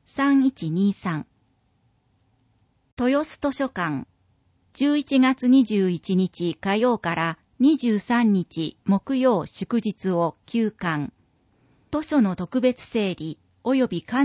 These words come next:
内工事のため。問い合わせ先、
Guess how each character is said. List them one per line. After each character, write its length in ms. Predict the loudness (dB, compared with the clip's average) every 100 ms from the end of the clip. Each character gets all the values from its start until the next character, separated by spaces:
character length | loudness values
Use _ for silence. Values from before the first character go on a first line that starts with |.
| 6
内 240 | 6 4
工 240 | 0 0 0
事 140 | -4
の 120 | -8
た 140 | -8 -8
め。 240 | -10 -12 _ _ _ _ _ _ _ _ _ _ _
問 240 | -2 0 0
い 60 |
合 60 | -2
わ 80 | -2
せ 100 | -6
先、 460 | -8 -10 -8 -8